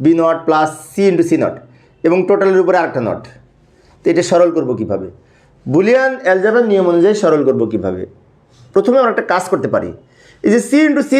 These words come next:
নটে কিন্তু ওয়ান হয়, এ, সরি, জিরো হয়, জিরো হয়, c into সি নটে জিরো। তো এটার মান যদি জিরো হয়, তাহলে জিরো যদি লিখতে পারি, তাহলে আমাদের একটু কমে যাবে, তো লিখি,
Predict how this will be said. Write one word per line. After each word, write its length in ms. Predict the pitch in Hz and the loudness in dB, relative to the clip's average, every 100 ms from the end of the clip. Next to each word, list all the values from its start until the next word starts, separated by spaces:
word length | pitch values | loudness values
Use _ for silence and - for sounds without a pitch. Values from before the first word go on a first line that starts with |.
| 269 | 2
নটে 180 | 262 254 247 | 2 0 -2
কিন্তু 160 | 240 208 | -2 0
ওয়ান 160 | 202 175 143 | 0 0 -2
হয়, 160 | 101 - - _ _ _ | -4 -8 -18 _ _ _
এ, 40 | 123 | -2
সরি, 140 | 196 156 | 0 0
জিরো 140 | 220 247 135 | 2 2 0
হয়, 140 | 107 - - _ _ _ - 147 | -4 -8 -20 _ _ _ -10 -2
জিরো 180 | 190 190 - | 2 2 0
হয়, 160 | - - - - - - - - - | -6 -12 -20 -20 -20 -18 -18 -18 -2
c 20 | 262 285 | 2 2
into 160 | 262 262 | 0 0
সি 80 | 247 240 | 0 0
নটে 200 | 240 196 190 | 0 0 0
জিরো। 160 | 156 - - _ _ _ _ _ - | -2 -4 -12 _ _ _ _ _ -6
তো 60 | 196 | -2
এটার 140 | 220 277 | 0 0
মান 80 | 294 | 0
যদি 100 | 269 220 | 0 0
জিরো 160 | 202 247 190 | 2 2 2
হয়, 160 | 160 208 - _ _ - | -2 -4 -16 _ _ -2
তাহলে 180 | 190 170 | 0 2
জিরো 120 | 208 202 | 2 2
যদি 120 | 185 170 170 | 0 0 -2
লিখতে 160 | 170 151 | 0 -2
পারি, 120 | 143 | 0
তাহলে 140 | 151 160 | 0 0
আমাদের 160 | 156 160 | 0 -2
একটু 120 | 156 - | -2 -2
কমে 160 | 208 175 | 0 0
যাবে, 140 | 156 185 - _ _ _ - | -2 -6 -14 _ _ _ -2
তো 60 | 196 | 0
লিখি, 200 | 196 | 0